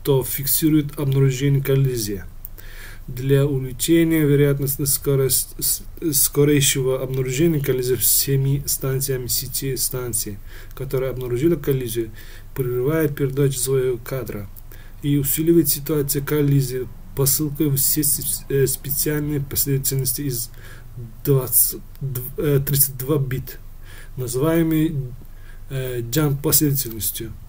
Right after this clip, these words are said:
А теперь <clears throat> остальные все будем смотреть, э, на практике. Э, практика время двойной обороты и распознавания коллизии тоже будем смотреть. Э,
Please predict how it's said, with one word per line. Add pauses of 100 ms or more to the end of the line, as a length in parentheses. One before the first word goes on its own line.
(1040)
А
теперь (220)
<clears throat>
остальные
все (840)
будем
смотреть,
э,
на
практике. (1300)
Э, (200)
практика
время
двойной
обороты
и
распознавания
коллизии
тоже
будем
смотреть. (1080)
Э,